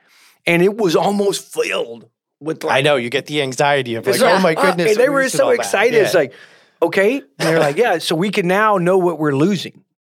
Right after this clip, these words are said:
Speaker 2: And you don't see that. You don't see those buckets every day. They're there.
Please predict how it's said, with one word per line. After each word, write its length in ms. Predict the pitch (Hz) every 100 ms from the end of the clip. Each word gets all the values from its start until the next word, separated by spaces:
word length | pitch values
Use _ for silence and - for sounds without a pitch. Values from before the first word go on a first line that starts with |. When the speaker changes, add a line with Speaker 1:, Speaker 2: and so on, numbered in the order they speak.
| _ -
Speaker 2:
And 120 | 156
you 100 | 165
don't 260 | 160 170 -
see 240 | - 202
that. 120 | 139
You 140 | 120 202
don't 220 | 214 -
see 220 | - 208
those 240 | 220 117
buckets 420 | 87 92 - 85 95
every 260 | 85 85
day. 180 | 82 78
They're 180 | - 175
there. 300 | - 143